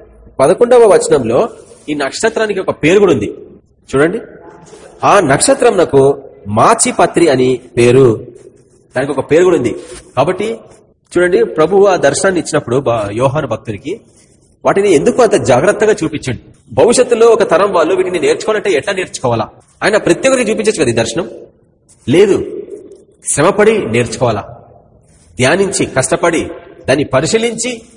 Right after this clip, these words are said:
నేర్చుకున్నప్పుడే దాని యొక్క విలువ మనకు ఉంటది. సునాయాసంగా కళ్ళు మూసుకొని దర్శనం చూస్తే అది నువ్వు కష్టపడింది కాదు. వాళ్ళకి ఎందుకు దర్శనం ఇచ్చిందంటే వాళ్ళ కాలంలో లేవు అవన్నీ పుస్తకాలు, వాళ్ళ కాలంలో పుస్తకాలు లేవు, పైగా ప్రింటింగ్ ప్రెస్లు లేవు. తర్వాత వారికి అటువంటి అవకాశం కూడా లేదు ఇట్లాంటి స్థ-, స్థలాలలో కూర్చొని ధ్యానించడానికి. అది డార్క్ పీరియడ్స్ అంటాం వాటిని,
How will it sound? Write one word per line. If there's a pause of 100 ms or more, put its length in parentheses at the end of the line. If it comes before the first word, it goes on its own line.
(140)
నేర్చుకున్నప్పుడే
దాని
యొక్క
విలువ
మనకు
ఉంటది. (360)
సునాయాసంగా
కళ్ళు
మూసుకొని
దర్శనం
చూస్తే
అది
నువ్వు
కష్టపడింది
కాదు. (360)
వాళ్ళకి
ఎందుకు
దర్శనం
ఇచ్చిందంటే
వాళ్ళ
కాలంలో
లేవు
అవన్నీ
పుస్తకాలు, (520)
వాళ్ళ
కాలంలో
పుస్తకాలు
లేవు,
పైగా
ప్రింటింగ్
ప్రెస్లు
లేవు. (340)
తర్వాత (400)
వారికి
అటువంటి
అవకాశం
కూడా
లేదు
ఇట్లాంటి
స్థ-,
స్థలాలలో
కూర్చొని
ధ్యానించడానికి. (240)
అది
డార్క్
పీరియడ్స్
అంటాం
వాటిని,